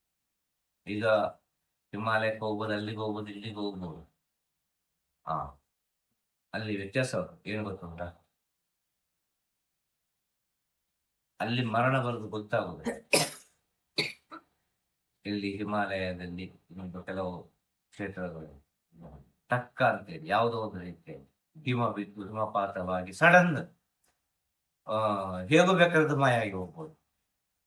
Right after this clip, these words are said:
ಆದ್ರೆ ಈ ಕಾಡು, ಬೆಟ್ಟ, ಬಂಡೆ, ಗುಡ್ಡೆ ಎಲ್ಲ ಉಂಟಲ್ಲ, ಇಲ್ಲಿ ಏನಾದ್ರೂ ಸ್ವಲ್ಪ ವ್ಯತ್ಯಾಸ ಆದ್ರೆ ಆ ಮರಣದ ಭಯ ಉಂಟಲ್ಲ,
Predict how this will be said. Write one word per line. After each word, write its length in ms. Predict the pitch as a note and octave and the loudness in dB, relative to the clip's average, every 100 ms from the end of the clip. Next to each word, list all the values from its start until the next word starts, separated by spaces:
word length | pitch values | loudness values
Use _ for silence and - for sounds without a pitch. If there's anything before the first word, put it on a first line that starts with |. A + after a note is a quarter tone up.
| _ _ _ _ _ - | _ _ _ _ _ 0
ಆದ್ರೆ 320 | A2 A2 G#2+ | 2 2 0
ಈ 220 | G#2+ G#2+ | -2 -6
ಕಾಡು, 520 | - A2 C3+ D3 D3+ B2+ | -2 6 8 8 6 0
ಬೆಟ್ಟ, 320 | B2 - C3+ | -4 0 0
ಬಂಡೆ, 600 | A#2 A2+ A2 A#2 A#2+ A#2 | 2 2 0 0 0 -2
ಗುಡ್ಡೆ 300 | G#2+ G#2 A#2 | -4 -6 -2
ಎಲ್ಲ 200 | G#2+ G2+ | 0 0
ಉಂಟಲ್ಲ, 400 | F#2 F2 F2+ E2 D#2+ - _ _ - | -2 -4 -8 -10 -14 -18 _ _ -6
ಇಲ್ಲಿ 440 | G#2+ B2 C#3+ C#3+ | -2 0 2 4
ಏನಾದ್ರೂ 480 | B2+ B2 C3+ C3 C3 | 4 2 4 4 4
ಸ್ವಲ್ಪ 260 | B2 A#2 A2 | -2 -6 -4
ವ್ಯತ್ಯಾಸ 500 | G2 F#2 A#2 A#2 G#2 | -6 -4 -2 -2 0
ಆದ್ರೆ 600 | F#2 E2+ D#2+ - - _ - | -4 -4 -12 -20 -20 _ -4
ಆ 100 | F#2+ | -2
ಮರಣದ 600 | F#2+ G2+ A2 A#2+ G#2+ F#2 | 0 0 2 0 0 -2
ಭಯ 260 | F#2+ A2 A#2 | -2 0 0
ಉಂಟಲ್ಲ, 460 | F#2 F2+ D#2 D2 | -2 -6 -8 -10